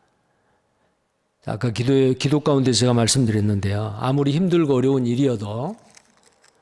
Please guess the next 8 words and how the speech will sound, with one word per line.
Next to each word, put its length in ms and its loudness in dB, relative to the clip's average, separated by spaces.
그걸 240 -2
사랑으로 540 2
한다면 800 -2
기쁨이 420 0
되고 260 0
감사가 420 -4
될 140 -10
겁니다. 680 -16